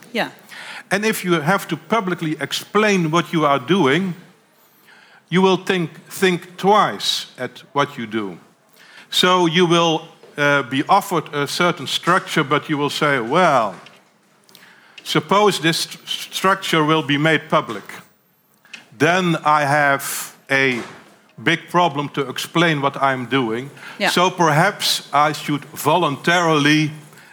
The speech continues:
Speaker 2: abstain from this structure. Perhaps not because I want to, because, but because I fear a kind of, uh, public arousal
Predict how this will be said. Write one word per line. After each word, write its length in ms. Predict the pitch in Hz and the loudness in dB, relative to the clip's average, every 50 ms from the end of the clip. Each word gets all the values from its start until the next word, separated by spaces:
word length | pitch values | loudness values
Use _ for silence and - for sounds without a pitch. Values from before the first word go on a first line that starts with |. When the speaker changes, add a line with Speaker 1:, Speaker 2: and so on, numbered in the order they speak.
| - - | -6 -2
Speaker 2:
abstain 760 | 151 151 151 - - - - - 202 214 196 180 151 127 113 | -2 -2 0 -2 -4 -4 -2 0 0 0 0 0 -2 -4 -8
from 300 | - - - 143 135 123 | -4 -2 -2 -2 0 0
this 240 | 127 123 - - - | -2 -4 -4 -6 -8
structure. 680 | - - - - 165 139 135 - - - - 120 110 95 - - _ _ - - - - - - - - - - _ | -10 -10 -4 0 0 0 0 -2 -6 -6 -6 -6 -6 -8 -12 -16 _ _ -20 -20 -20 -20 -18 -18 -20 -20 -20 -6 _
Perhaps 400 | - 156 165 190 190 190 - - | 0 2 2 2 2 0 0 0
not 460 | 180 185 226 233 - - - - - - - - | 2 2 2 2 0 -4 -8 -10 -10 -12 -10 -6
because 460 | 135 175 165 - 190 185 180 139 - | -6 -4 0 2 2 2 2 0 0
I 100 | 143 147 143 | 0 -2 0
want 380 | 143 165 214 226 208 - - | 2 2 2 2 0 -4 -4
to, 220 | - 147 156 185 180 | -2 0 0 0 0
because, 480 | 143 160 170 160 - 185 170 165 165 135 139 - 123 | 0 -2 -2 0 2 2 2 2 2 -2 -8 -6 -4
but 220 | 143 175 170 - | -4 -4 -4 -6
because 420 | 143 151 143 - 175 208 208 - - - | -8 -6 -2 2 2 2 2 0 0 0
I 140 | 131 135 127 | 0 0 -2
fear 600 | - - - - 214 208 190 175 165 156 151 147 151 - - - - - - - - - - | -4 -8 -2 0 2 4 4 4 4 4 2 0 -2 -8 -18 -20 -20 -20 -20 -20 -20 -4 -2
a 100 | 147 143 | -2 0
kind 380 | 147 - 180 165 165 151 - 151 | 0 0 0 0 0 -4 -6 -2
of, 360 | 143 139 139 135 - - - - - - - - - _ _ _ - | -2 0 0 -2 -6 -10 -14 -16 -20 -20 -20 -20 -20 _ _ _ 0
uh, 320 | 139 135 135 135 131 127 127 - - - - _ _ _ _ _ _ | 2 4 4 4 4 2 -2 -6 -16 -20 -20 _ _ _ _ _ _
public 400 | 208 214 202 160 175 170 160 - | 2 2 2 2 2 0 0 0
arousal 880 | 160 147 139 147 160 175 175 180 175 151 - 160 156 151 151 147 117 | 0 2 4 6 6 4 4 2 0 -2 0 0 2 2 2 0 -2